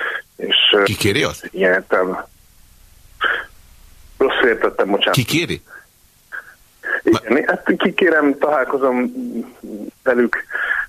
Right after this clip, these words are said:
Speaker 1: tehát ez, ez is egyfajta külső visszajelzés. Van olyan jellegű visszajelzés is, hogy, ö, elég sok helyre,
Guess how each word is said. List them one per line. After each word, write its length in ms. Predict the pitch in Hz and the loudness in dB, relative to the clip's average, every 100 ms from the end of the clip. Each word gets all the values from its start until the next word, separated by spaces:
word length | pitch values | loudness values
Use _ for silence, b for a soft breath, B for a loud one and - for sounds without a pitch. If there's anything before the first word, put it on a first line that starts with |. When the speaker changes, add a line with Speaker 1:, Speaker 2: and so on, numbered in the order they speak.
| - | -4
Speaker 1:
tehát 160 | 110 | 0
ez, 200 | 117 107 - | 2 2 2
ez 140 | 123 | 2
is 80 | 117 | 2
egyfajta 420 | 117 - 113 110 | 2 0 0 0
külső 360 | - 120 - 113 | 2 4 4 4
visszajelzés. 760 | 113 113 110 107 110 107 - - _ _ _ B B B - | 4 4 2 4 2 2 -2 -10 _ _ _ B B B -2
Van 240 | 123 120 | 0 4
olyan 260 | 113 113 110 | 4 4 4
jellegű 300 | 110 110 107 | 4 2 2
visszajelzés 600 | 104 - 110 101 101 101 | 0 2 2 4 2 2
is, 160 | 101 | 0
hogy, 260 | 117 104 98 | 2 2 2
ö, 160 | 104 104 B B B B B - - - 95 | 2 2 B B B B B -10 -12 -4 0
elég 320 | 107 110 90 - - | 2 2 2 -2 0
sok 160 | 107 | 0
helyre, 380 | 110 101 104 98 | 2 2 4 2